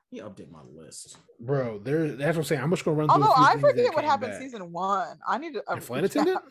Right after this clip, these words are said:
Speaker 3: <laughs> Yeah. I, like, I really did, 'cause when Trey was talking about it, I was like, "Who are you talking about?" I had to, like, look up people's names again. I just don't remember.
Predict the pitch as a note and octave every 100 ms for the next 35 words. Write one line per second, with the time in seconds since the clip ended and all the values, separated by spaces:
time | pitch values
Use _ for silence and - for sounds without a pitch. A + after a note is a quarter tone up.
0 | _ - _ - _ A#3 - - - -
1 | - _ _ _ _ _ _ _ _ _
2 | - D4 G4 F#4+ _ - G#3+ A#3+ A3+ A3+
3 | A3+ A3 B3 G#3+ A3 A3+ A#3 B3+ A3+ A3+
4 | G3 F#3+ G3 E3 F3+ B3+ E4 G3 F#3 F3
5 | F3 D#3+ F#3 F3+ E3 E3+ E3+ F3+ F#3 F#3
6 | F#3+ E3+ D#3+ D#3+ F3 E3+ E3 E3 E3 E3
7 | F3+ F#3 - D3+ - D3 C3+ C#3+